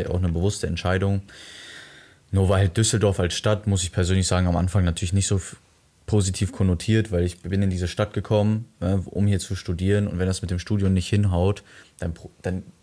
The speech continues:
weiß ich, dann, dann, äh, war das auf jeden Fall bei mir so, dass ich dann die Stadt als was Negatives so ein bisschen unterbewusst angenommen habe. Also es war halt nicht positiv konnotiert, weil,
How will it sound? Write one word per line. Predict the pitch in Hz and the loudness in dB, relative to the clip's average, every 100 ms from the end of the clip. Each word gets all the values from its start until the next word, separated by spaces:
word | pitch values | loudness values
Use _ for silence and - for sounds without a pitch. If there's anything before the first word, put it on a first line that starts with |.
| _ _ | _ _
weiß | 101 95 98 | -6 -4 -2
ich, | 87 | -2
dann, | 90 90 - | 0 0 -2
dann, | - 87 87 85 - _ - | -2 2 2 0 -6 _ -4
äh, | 87 87 | -2 0
war | 90 | 2
das | 92 | 2
auf | 90 87 | 0 0
jeden | 98 | 0
Fall | 90 | 0
bei | 87 | 2
mir | 90 95 | 2 2
so, | 92 | 0
dass | 87 85 | -2 -2
ich | |
dann | - 87 | -2 -2
die | 82 | -4
Stadt | - 95 - | -4 -6 -4
als | 85 - | -8 -6
was | 85 | -6
Negatives | 87 85 78 - 78 | -2 -2 -2 -4 -8
so | - | -4
ein | 82 | -4
bisschen | 85 - 85 - | -4 -6 -10 -4
unterbewusst | 117 110 92 92 95 - | -2 0 0 0 0 2
angenommen | 107 92 85 80 | 4 4 4 0
habe. | 80 82 | 0 0
Also | 87 | 0
es | 95 | 2
war | 113 | 2
halt | 123 | 2
nicht | 123 120 | 0 0
positiv | 139 123 117 117 | 0 0 2 0
konnotiert, | - 117 104 139 113 | 2 2 2 2 2
weil, | 92 95 | 4 2